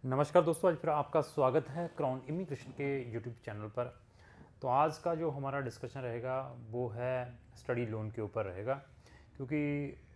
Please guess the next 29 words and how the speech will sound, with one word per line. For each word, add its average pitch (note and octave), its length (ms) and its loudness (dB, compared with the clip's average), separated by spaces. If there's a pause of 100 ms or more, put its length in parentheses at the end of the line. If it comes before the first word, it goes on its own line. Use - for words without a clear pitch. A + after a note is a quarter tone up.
(320)
इस D3+ 240 -2
टाइप D#3 500 2
के C#3+ 220 -2
बहुत C3+ 320 -4
सारे, D3+ 300 -2
अ, C3+ 80 -6 (680)
बच्चों A2+ 320 -8
की B2+ 120 -6
क्वेरीज C#3 340 -4
रहती B2 340 -4
है B2 80 -4
हमारे A#2 220 -4
पास। A#2 460 -4 (420)
जब B2+ 160 0
भी D3+ 100 0
किसी E3 360 -4
ने F3 140 0
भी D3+ 220 -4
फॉरेन C3+ 340 -2
कंट्री C3+ 360 -6
में C#3 160 -4
जाना A#2 200 -2
होता B2 240 -2
है C3 80 -4
तो B2+ 200 -6
उसके B2 220 -6
पास B2+ 360 -2 (920)
इतने C3+ 220 -6
ज़्यादा C3 600 0